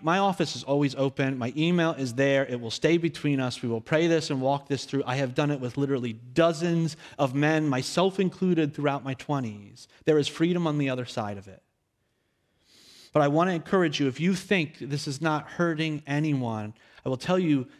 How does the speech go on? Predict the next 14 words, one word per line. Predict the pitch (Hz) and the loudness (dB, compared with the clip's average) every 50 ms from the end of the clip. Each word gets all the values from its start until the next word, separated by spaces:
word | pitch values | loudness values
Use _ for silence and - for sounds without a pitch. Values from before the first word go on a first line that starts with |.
| _ | _
that | - 123 120 | -10 -10 -10
the | 120 | -10
pornography | - - 143 135 139 156 175 175 175 165 147 - 180 170 | -8 -6 -4 -2 0 0 0 0 -2 -4 -2 0 0 0
industry | - - 156 160 165 170 170 160 139 - - - - 120 117 120 | 0 -2 -2 -2 0 0 -2 -2 -4 -6 -8 -8 -6 -4 -4 -4
is | - - 123 117 120 | -4 -6 -8 -6 -6
the | 131 127 | -4 -4
number | 131 131 139 151 175 180 190 | -2 0 0 0 2 2 0
one | 190 190 185 180 175 165 | 0 0 0 0 -2 -2
driver | 147 160 160 160 165 160 143 | 0 0 0 0 0 0 -2
of | 135 - 127 120 120 | -4 -4 -6 -6 -6
the | 120 | -8
sex | 120 - - - 175 170 - - - - - | -10 -6 -4 -4 -4 -4 -4 -6 -8 -8 -10
trade | - - - 160 151 147 143 139 120 - - | -6 -2 0 0 2 2 2 0 -2 -4 -6
industry | 147 165 170 165 156 131 113 - - - - 107 98 95 104 120 | -4 -2 0 0 0 -2 -4 -6 -10 -12 -10 -10 -10 -8 -8 -10